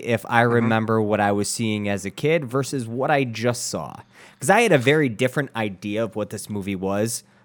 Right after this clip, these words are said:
Speaker 1: versus what I just saw.
Speaker 2: Okay. I wanna put a pin in that and come back to it, 'cause I wanna talk about the bomb aspect for just a bit. 'Cause I think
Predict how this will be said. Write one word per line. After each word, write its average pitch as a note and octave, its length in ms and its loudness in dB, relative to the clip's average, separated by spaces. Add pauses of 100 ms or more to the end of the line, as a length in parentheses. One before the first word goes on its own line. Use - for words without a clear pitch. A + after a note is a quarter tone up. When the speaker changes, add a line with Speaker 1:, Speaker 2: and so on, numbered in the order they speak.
(220)
Speaker 1:
versus A2 480 0
what G2 160 -2
I F2 120 -4
just D#2 220 -12
saw. - 140 -16 (600)
Speaker 2:
Okay. F#4 260 -2 (460)
I C#3+ 80 4
wanna F3+ 180 4
put G3 160 2
a D3+ 60 2
pin G3+ 240 2
in F#3+ 100 4
that B2+ 380 2
and G#2 160 -6
come A#2 200 0
back G#2 240 4
to A2+ 120 0
it, G#2 100 -2
'cause G2+ 100 -6
I B2 60 4
wanna C#3+ 180 2
talk D3 240 2
about A#2+ 420 0
the A2 80 -6
bomb A#2+ 380 2
aspect B2+ 500 0
for - 220 -8
just E2+ 300 -6
a F#2 40 -10
bit. B2 460 0 (500)
'Cause D#3+ 140 4
I F#3+ 60 4
think - 360 -2